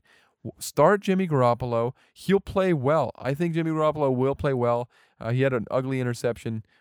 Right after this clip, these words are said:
Well, not ugly. I mean, it was a little bit overthrown, then tipped off and intercepted. Uh, it was a little overblown by a lot of people. But I think Jimmy Gar-, Garoppolo will play well. Uh, this offense has never been about,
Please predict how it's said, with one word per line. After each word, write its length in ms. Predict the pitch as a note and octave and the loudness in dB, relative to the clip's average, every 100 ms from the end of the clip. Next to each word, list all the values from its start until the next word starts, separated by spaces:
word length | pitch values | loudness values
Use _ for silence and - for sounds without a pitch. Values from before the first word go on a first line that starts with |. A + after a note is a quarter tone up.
| _ | _
Well, 140 | G#3+ A#3+ | -2 0
not 180 | A#3 - | 0 0
ugly. 380 | A#2+ A2+ G#2+ - | -2 -4 -8 -6
I 60 | |
mean, 140 | D3 D3 | -4 0
it 40 | |
was 120 | E3 | 0
a 40 | F3 | 0
little 140 | F#3+ | 0
bit 120 | E3 | 2
overthrown, 560 | C#3 B2+ B2 A#2 A2+ A2+ | 2 2 -2 -2 -2 -2
then 100 | A2 | -6
tipped 260 | - D3+ A#2 | -6 -4 2
off 260 | A2 A2 | 2 0
and 140 | A2+ G#2+ | -4 -8
intercepted. 580 | G#2+ G#2+ G#2+ - A2 - _ _ _ | -10 -8 -10 -8 -12 -12 _ _ _
Uh, 140 | A2+ A2 | -6 -2
it 60 | |
was 200 | E3 D3 | 0 -2
a 80 | - | -2
little 220 | D#3 E3 | -2 2
overblown 680 | A#2+ A2+ G#2+ A2 G#2+ G#2 G#2 - _ | 2 0 -4 -4 -4 -4 -6 -14 _
by 80 | A2+ | -4
a 40 | |
lot 160 | A2+ A2 | -2 -2
of 60 | G#2+ | -4
people. 380 | A#2 A2 G#2 - _ _ | -6 -4 -4 -6 _ _
But 220 | B2 A#2+ - _ _ _ | 2 2 0 _ _ _
I 40 | F#3+ | 0
think 140 | G#3+ | 2
Jimmy 200 | F3 F#3 | 2 2
Gar-, 160 | F3 B2 | 2 2
Garoppolo 400 | D#3 D#3 D3 C3 | 2 2 2 2
will 120 | B2 | 0
play 340 | - D3+ E3 | 0 0 2
well. 520 | D3 A#2 A#2 A#2 A2+ - _ _ _ | 0 2 2 4 2 -6 _ _ _
Uh, 300 | - B2 A2 G2 | 0 2 2 -2
this 220 | B2+ C#3+ | -4 2
offense 320 | E3 E3+ C#3+ | 2 2 -2
has 120 | C3+ | -2
never 360 | C3 D3 F#3 E3 | 0 2 2 0
been 300 | A2+ C3+ C#3+ | 0 0 0
about, 500 | A#2+ A#2+ A#2 B2 | 0 2 2 2